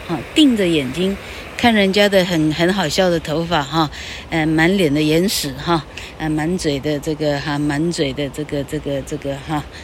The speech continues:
呃，呃，他口臭是看不出来了哈。就说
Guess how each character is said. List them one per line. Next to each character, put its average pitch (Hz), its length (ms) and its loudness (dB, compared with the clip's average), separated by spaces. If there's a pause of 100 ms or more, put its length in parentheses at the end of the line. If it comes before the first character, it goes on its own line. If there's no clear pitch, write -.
(280)
呃， 120 320 -8
呃， 123 160 -6 (240)
他 135 120 -10
口 135 260 -6
臭 175 260 2
是 156 100 -6
看 175 200 -2
不 170 80 -4
出 175 160 -4
来 143 160 0
了 147 100 -2
哈。 - 180 0 (360)
就 208 120 2
说 226 200 4